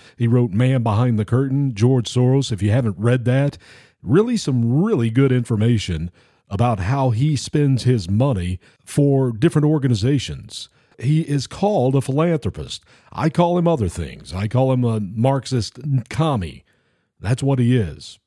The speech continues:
He shouldn't even be allowed in America. His son Alex is gonna take the reins for him, and I don't think that's gonna get any better for us.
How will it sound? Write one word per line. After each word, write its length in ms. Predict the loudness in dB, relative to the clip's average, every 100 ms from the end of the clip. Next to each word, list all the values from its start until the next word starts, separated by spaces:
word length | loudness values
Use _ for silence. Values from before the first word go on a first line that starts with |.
| _ -20 -20 0
He 120 | 0
shouldn't 240 | 2 0
even 140 | 2 4
be 80 | 4
allowed 500 | 2 0 2 2 2
in 100 | 2
America. 540 | 2 2 0 -2 -4 -6 _ _
His 180 | -6 -4
son 300 | -2 -2 -4
Alex 540 | -2 0 0 0 -2 -4
is 180 | -2
gonna 240 | 2 2 0
take 320 | -2 -4 -2
the 120 | -2
reins 680 | 2 2 4 2 0 -2 -12 -20
for 340 | -2 2 2
him, 220 | 4 2 2
and 80 |
I 100 | 0
don't 160 | 0 2
think 180 | 0 0
that's 240 | 0 -2
gonna 160 | -2 0
get 160 | 0
any 120 | 0 0
better 300 | 0 0 0
for 240 | 0 -2
us. 320 | -2 -4 -10